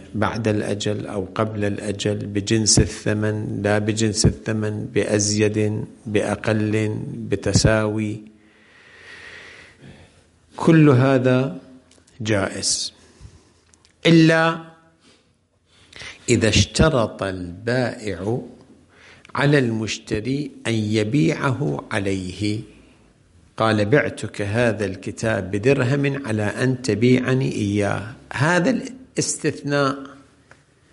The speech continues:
الذي سمى بالمستثنى، هذا المستثنى بحثنا الآن فيه. هذا المستثنى لماذا لا يجوز؟ المستثنى منه جائز، هذا لماذا لا يجوز؟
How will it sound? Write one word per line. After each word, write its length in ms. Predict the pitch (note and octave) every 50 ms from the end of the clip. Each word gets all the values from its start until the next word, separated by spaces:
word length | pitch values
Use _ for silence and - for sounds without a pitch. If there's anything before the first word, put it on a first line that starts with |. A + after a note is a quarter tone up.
| _ _ _ _ _ _ _ - -
الذي 320 | A2 A2 A2+ A2+ A2 A2+ G#2+
سمى 400 | - - B2+ B2 B2 B2 A#2+ A#2+
بالمستثنى، 800 | A2+ A2+ A#2+ A#2+ B2+ B2+ B2 - - C3+ A#2 B2 - A#2+ A2+ A2+
هذا 520 | A2 A#2 - A2+ G#2+ C3 E3+ F#3+ F3+ E3+
المستثنى 640 | E3 D#3 D#3 D3 - - E3+ D3+ - E3 D#3 D3 C3
بحثنا 600 | B2+ C#3+ C3+ - - - D3+ D3 D3 D3+ - -
الآن 320 | A#2 A2 - B2 B2 A#2+
فيه. 480 | A2+ - - - F#2+ F2+ F2 - - - - _ _ _ _ _ _ _ _ _ _ _ - - - - - - - - - - - - - - - -
هذا 320 | - - A2 A#2 A#2 A2+ A#2+
المستثنى 680 | A#2 A#2+ A#2 A#2 - - C#3+ C#3 - - D3 C#3 C3
لماذا 560 | B2 A#2+ A#2 C3 C#3+ D3+ D3+ C#3 C#3+ C3+ C3
لا 180 | B2 A#2+ A#2+ A2+
يجوز؟ 840 | A2+ A2+ A2 G#2+ G#2 - A#2 A2+ A2+ A2+ G#2+ G#2+ - - - - - - - - - - - - _ _ _ _ _ -
المستثنى 580 | G#2 G#2 A2 A2 - - D3 C#3+ - D3+ D3+ D3+
منه 280 | D#3 D3+ C3+ C#3+ D#3
جائز، 640 | C3 A#2+ D#3+ D3+ B2+ - - - - - - - - - - _ _ _ - - - -
هذا 260 | - A2+ B2+ B2+ C3
لماذا 420 | C3 C3 C#3 D#3+ E3 D#3 D#3+ D3
لا 120 | C#3 C#3 C3+
يجوز؟ 680 | C3+ C3 C3 A#2+ C3+ C#3 C#3 C#3 C#3 C#3 - - -